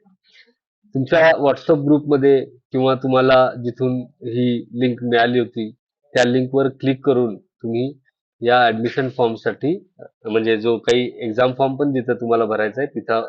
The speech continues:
तुम्ही जाऊ शकता. तर आता मी ग्रुप मध्ये जिथं लिंक शेअर केली होती, तिथून तुम्हाला दाखवतो. जो आपला ॲडमिशन साठी जी लिंक दिलेली होती, त्या लिंक वरूनच आपल्याला एक्झाम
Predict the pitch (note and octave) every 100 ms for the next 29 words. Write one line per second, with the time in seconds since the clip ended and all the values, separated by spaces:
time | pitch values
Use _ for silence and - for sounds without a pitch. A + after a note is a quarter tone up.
0 | - A2 B2+ G#3 _ A#2 A#2 G#2 - -
1 | - - _ _ _ _ _ A2+ A2+ -
2 | B2+ C#3 C#3+ - - A#2+ B2+ C3 C#3 C#3
3 | C#3 B2 A#2+ C3 B2+ C3 - C3 B2+ C3+
4 | B2+ B2 B2+ B2 - A#2+ A#2+ A#2+ A#2+ A#2
5 | G#2+ - A#2+ B2 C#3 _ _ _ _ _
6 | _ _ _ _ _ _ _ A2+ B2 C3
7 | C3+ C#3 C#3 A#2+ A2+ B2+ C#3+ C#3 D3 C#3
8 | C3+ C#3+ C3+ C3 B2+ B2+ B2 A#2+ G#2+ -
9 | D3 G3 _ _ - B2 B2+ B2 A#2+ B2
10 | B2 D3 D#3 A#2 A2 A2 G#2 G2+ G#2+